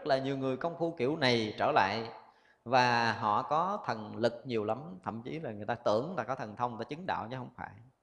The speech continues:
Chỗ này người ta có khả năng, tại vì họ làm cho cái thân này nó trong sáng và mất thân này nhiều lắm, cảnh giới này cũng nhiều quá, cho nên sau này tới ngũ ấm ma chúng ta sẽ thấy rất là nhiều người lầm chỗ này rồi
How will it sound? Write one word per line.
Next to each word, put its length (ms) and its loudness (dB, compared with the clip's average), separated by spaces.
Chỗ 140 8
này 340 2
người 100 -4
ta 120 0
có 120 2
khả 200 -2
năng, 280 -8
tại 100 4
vì 80 0
họ 140 0
làm 240 4
cho 80 -2
cái 160 -4
thân 260 -2
này 180 0
nó 400 0
trong 180 -2
sáng 400 -2
và 100 2
mất 180 -2
thân 200 0
này 100 -4
nhiều 440 0
lắm, 300 4
cảnh 240 2
giới 220 4
này 300 0
cũng 180 -6
nhiều 160 0
quá, 360 4
cho 120 4
nên 280 2
sau 220 4
này 240 -2
tới 220 6
ngũ 140 0
ấm 160 0
ma 240 0
chúng 100 -6
ta 80 -2
sẽ 80 -4
thấy 180 -6
rất 220 -4
là 60 -4
nhiều 120 -6
người 140 -6
lầm 260 -2
chỗ 100 0
này 180 -4
rồi 160 -4